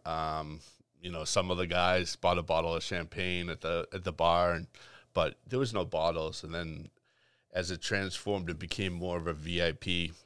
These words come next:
At certain spots, it became more of a V I P atmosphere where people would sit at tables and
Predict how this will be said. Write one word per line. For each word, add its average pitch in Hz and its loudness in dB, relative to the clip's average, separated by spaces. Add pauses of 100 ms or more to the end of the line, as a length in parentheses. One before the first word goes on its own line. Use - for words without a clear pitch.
(140)
At 165 8
certain 101 8
spots, 90 2
it 92 -6
became 98 2
more 90 2
of 85 -2
a 85 0
V 85 0
I 85 4
P 85 -2
atmosphere 82 0 (100)
where 78 -4
people 80 -8
would 78 -6
sit 78 -6
at 76 -8
tables 73 -6
and - -18